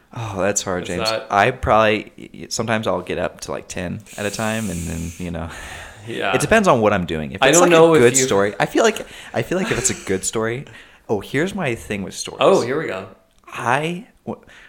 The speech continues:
Speaker 1: I'm strict about stories in the fact that I feel like they need to be a story.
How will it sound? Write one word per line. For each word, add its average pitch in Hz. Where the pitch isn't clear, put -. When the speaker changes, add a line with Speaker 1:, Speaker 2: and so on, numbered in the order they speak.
Speaker 1:
I'm 120
strict -
about 107
stories 117
in 101
the 95
fact 92
that -
I 64
feel 98
like 82
they 101
need 87
to -
be -
a -
story. -